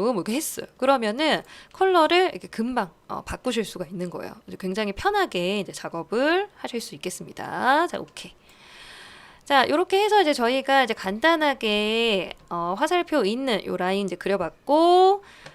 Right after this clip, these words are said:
뭐 이제 사이즈, 어,를 이제 표기해야 되는 이제 그런 작업이 있으시면 이제 편하게 쓰실 수 있다는 거, 이제 그렇게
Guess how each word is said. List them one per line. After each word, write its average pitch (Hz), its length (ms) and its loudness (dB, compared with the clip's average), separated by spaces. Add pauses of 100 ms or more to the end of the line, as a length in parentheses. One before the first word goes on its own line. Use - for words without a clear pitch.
(200)
뭐 - 220 -8
이제 165 100 -8
사이즈, 226 800 2 (140)
어,를 - 680 -2
이제 - 120 -4
표기해야 392 460 4
되는 170 260 -4
이제 165 140 -8
그런 196 220 -4
작업이 180 340 -8
있으시면 190 720 0
이제 180 100 -12
편하게 277 580 -2
쓰실 294 320 -4
수 233 540 -2
있다는 208 400 -2
거, 202 540 2
이제 - 100 -10
그렇게 254 480 -4